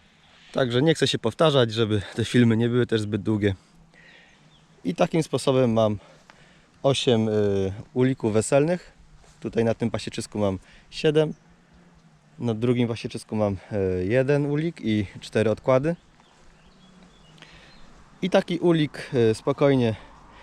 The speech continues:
y, rozwinie się do sześciu ramek i później będę mógł, y, nim zasilić albo rodzinę produkcyjną,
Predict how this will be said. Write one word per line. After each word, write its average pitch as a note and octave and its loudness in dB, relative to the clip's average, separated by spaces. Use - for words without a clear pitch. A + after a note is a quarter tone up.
y, G#2 4
rozwinie A#2+ 0
się A#2+ -2
do G#2+ 2
sześciu A#2 -2
ramek A2+ 2
i F3 -6
później D3+ 2
będę C3 2
mógł, A#2+ 0
y, G#2 2
nim A2 0
zasilić G#2+ 0
albo C3+ 2
rodzinę B2+ 0
produkcyjną, E3+ 0